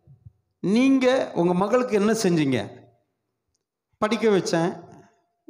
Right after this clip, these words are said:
அவளை காலேஜ் படிக்க வச்சேன், சாப்பாடு போட்டு வளர்த்தேன், இவ்வளோ தானே செஞ்சீங்க,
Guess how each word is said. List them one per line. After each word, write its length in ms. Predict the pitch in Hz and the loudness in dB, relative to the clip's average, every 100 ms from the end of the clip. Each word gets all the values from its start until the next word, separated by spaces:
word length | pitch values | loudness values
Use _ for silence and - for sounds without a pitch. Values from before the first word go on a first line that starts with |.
| - _ _ | -20 _ _
அவளை 260 | - 202 208 | -4 -2 0
காலேஜ் 420 | 202 226 233 202 | 0 0 0 0
படிக்க 240 | 185 190 | -2 0
வச்சேன், 440 | 175 160 165 156 170 - - _ _ _ | 0 0 -2 -2 -4 -12 -20 _ _ _
சாப்பாடு 480 | - 214 226 220 180 | -6 -4 -2 -2 0
போட்டு 240 | 196 208 | 0 0
வளர்த்தேன், 380 | 185 160 160 143 | 0 -2 -2 -2
இவ்வளோ 180 | 165 220 | 0 0
தானே 180 | 247 | 0
செஞ்சீங்க, 680 | 269 247 233 220 196 240 139 | 0 2 2 2 2 0 -2